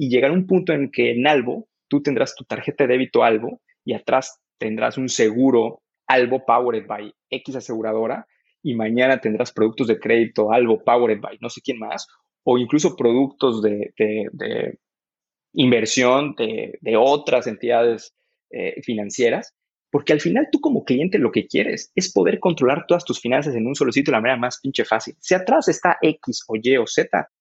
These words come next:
no te importa, mientras aseguren tu dinero y te den, eh, los beneficios que buscas, ¿no? Y, y, y, y es a eso a lo que estamos jugando. Creo que los bancos han cometido un error de querer hacer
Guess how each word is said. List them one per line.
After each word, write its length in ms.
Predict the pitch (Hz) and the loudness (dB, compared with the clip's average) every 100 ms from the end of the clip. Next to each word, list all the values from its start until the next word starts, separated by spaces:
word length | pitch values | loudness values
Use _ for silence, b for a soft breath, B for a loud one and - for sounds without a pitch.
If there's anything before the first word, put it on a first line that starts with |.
| _ | _
no 200 | 151 180 | 0 2
te 80 | 220 | 2
importa, 460 | 147 120 - - 117 | 0 2 0 0 -2
mientras 400 | 117 113 117 123 | -2 -4 -6 -6
aseguren 420 | - 123 220 269 | -2 2 2 2
tu 120 | - | 2
dinero 420 | 131 117 117 127 - | 2 2 2 0 -4
y 200 | - 131 | -8 -4
te 160 | - 117 | 2 2
den, 400 | 127 151 165 185 _ _ _ | 2 0 -2 -4 _ _ _
eh, 380 | 113 110 113 113 | 0 0 0 0
los 140 | 135 110 | 2 2
beneficios 420 | 113 110 143 - | 2 0 -2 -2
que 100 | - | 0
buscas, 640 | 104 175 - - - - | 0 0 -2 -8 -8 -12
¿no? 380 | - 123 165 190 - | -6 -2 0 -2 -4
Y, 320 | 135 113 - | -6 -6 -8
y, 300 | - 104 104 | -8 -8 -10
y, 260 | - 113 - | -10 -10 -10
y 160 | 104 147 | -4 -2
es 120 | 190 | 2
a 80 | 220 | 2
eso 160 | 208 | 2
a 20 | 196 | 2
lo 80 | |
que 60 | 139 | 2
estamos 260 | 127 156 - | 0 0 0
jugando. 460 | 120 - - - | 0 0 -2 -6
Creo 200 | - 202 | -2 0
que 80 | 190 | 2
los 120 | 165 | 2
bancos 260 | 139 151 - | 2 -2 -2
han 220 | 151 147 | -4 -4
cometido 400 | 143 135 113 135 | -4 -2 0 0
un 100 | 135 | 0
error 300 | 113 113 120 | 0 4 4
de 120 | 135 | 2
querer 240 | - 113 135 | 0 0 0
hacer 260 | 131 143 | -2 -8